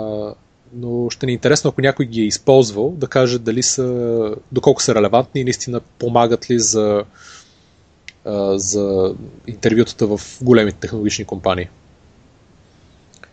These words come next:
Така, от България, не знам дали имаше нещо друго.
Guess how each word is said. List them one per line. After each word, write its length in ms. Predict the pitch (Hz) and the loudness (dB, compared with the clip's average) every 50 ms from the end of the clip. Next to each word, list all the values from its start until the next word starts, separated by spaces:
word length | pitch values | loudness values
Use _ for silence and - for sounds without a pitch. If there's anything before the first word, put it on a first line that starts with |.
| _ _ _ _ _ _ _ _ _ | _ _ _ _ _ _ _ _ _
Така, 580 | - - - - - 107 104 104 104 104 104 101 104 104 104 104 101 - - _ _ _ _ _ _ - - _ _ _ - - - _ | -14 -14 -8 -2 0 0 2 2 0 0 -2 -2 -4 -8 -10 -10 -12 -14 -18 _ _ _ _ _ _ -20 -20 _ _ _ -20 -20 -20 _
от 100 | - 120 | -12 -12
България, 880 | 104 101 107 101 98 98 101 110 117 120 120 117 107 107 113 120 127 131 - - _ _ _ _ _ _ _ _ _ _ _ _ - | -6 0 2 2 2 4 4 4 4 6 6 6 6 6 6 4 4 2 0 -4 _ _ _ _ _ _ _ _ _ _ _ _ -16
не 60 | 101 | -12
знам 180 | 101 110 113 117 | -10 -10 -6 -6
дали 160 | 107 101 104 | -4 -2 -2
имаше 300 | 101 101 - - - 107 | -2 -2 -4 -6 -4 -4
нещо 300 | 104 104 - - - 107 | -2 -4 -4 -4 -6 -10
друго. 500 | 98 - 104 98 95 98 110 147 196 | -4 0 0 0 2 4 4 2 2